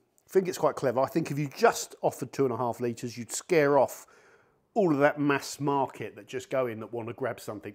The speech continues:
that's gonna sit on their shelves, which is probably the big market. Right, let's just talk about price. The two and a half litres is twenty-nine ninety-nine. Okay,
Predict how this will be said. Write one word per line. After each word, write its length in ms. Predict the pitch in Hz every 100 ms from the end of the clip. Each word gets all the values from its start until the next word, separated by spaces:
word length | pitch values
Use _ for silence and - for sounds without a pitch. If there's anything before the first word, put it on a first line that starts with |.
| 101
that's 140 | 95
gonna 120 | 117
sit 200 | 104 131
on 100 | 101
their 100 | 107
shelves, 560 | - 120 107 98 - - _ - -
which 160 | 113 -
is 60 |
probably 280 | - 156 113
the 100 | 104
big 200 | 107 101
market. 400 | 95 85 - - _ _ _ _ _ _ _ _ - _ - - _
Right, 280 | 147 123 104 - _ _
let's 180 | 196 214
just 140 | 214 -
talk 140 | 208
about 240 | 151 135
price. 500 | - 165 120 123 -
The 100 | -
two 200 | - 208
and 80 | 190
a 80 | 156
half 280 | 170 160 -
litres 600 | 160 170 - 107 95 - - - - _
is 220 | 131 -
twenty-nine 1160 | - - 160 147 - 156 143 139 131 127 120 120
ninety-nine. 1080 | 127 120 117 - 131 156 180 147 98 82 - _ - - - _ _ -
Okay, 320 | - 160 113